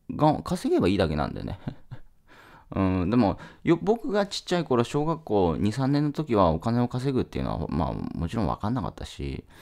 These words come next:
早く大人になりたいなっていうのはあったんですけど、今はね、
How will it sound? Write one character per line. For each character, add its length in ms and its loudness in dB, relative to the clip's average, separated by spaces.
早 160 0
く 80 -4
大 80 0
人 180 0
に 60 2
な 80 0
り 80 -4
た 100 -2
い 80 -2
な 160 2
っ 40 -4
て 100 -10
い 20 -4
う 40 -4
の 60 -4
は 60 -4
あ 40 -6
っ 60 -12
た 140 -6
ん 40 -6
で 40 -10
す 80 -18
け 100 -14
ど、 280 -14
今 160 4
は 140 -2
ね、 260 -6